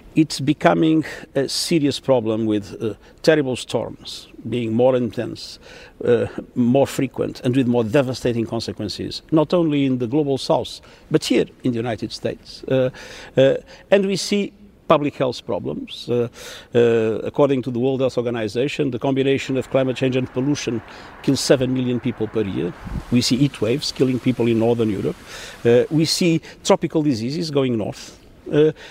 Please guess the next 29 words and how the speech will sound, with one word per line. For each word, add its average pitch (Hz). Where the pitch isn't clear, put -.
so -
more 214
and 233
more 220
people 214
are 180
feeling 190
that 180
climate 208
change 220
is 202
impacting 214
on 175
them 202
today. 208
And 165
this 254
is 254
changing 196
public 165
opinions. 120
You 151
have 143
seen 160
in 147
the 127
results 139
of 120
the, 123